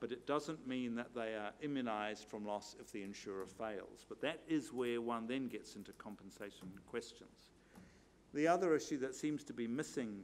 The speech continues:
from the Act that I think is worth looking at is, um, the failure side.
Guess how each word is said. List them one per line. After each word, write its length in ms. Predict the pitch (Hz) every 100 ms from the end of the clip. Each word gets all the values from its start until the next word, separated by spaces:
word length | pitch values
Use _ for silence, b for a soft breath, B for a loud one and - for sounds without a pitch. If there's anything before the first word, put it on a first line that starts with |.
| -
from 160 | 123
the 180 | 107 98
Act 380 | 101 113 - - - 127
that 120 | 110
I 60 | 107
think 200 | 139 117
is 180 | 104
worth 220 | 113 110 110
looking 320 | 113 117 101
at 200 | 104 104
is, 300 | 107 101 - - B B B
um, 420 | 117 110 110 107 104 - - - -
the 60 |
failure 440 | - 131 123 107 101
side. 420 | - - 95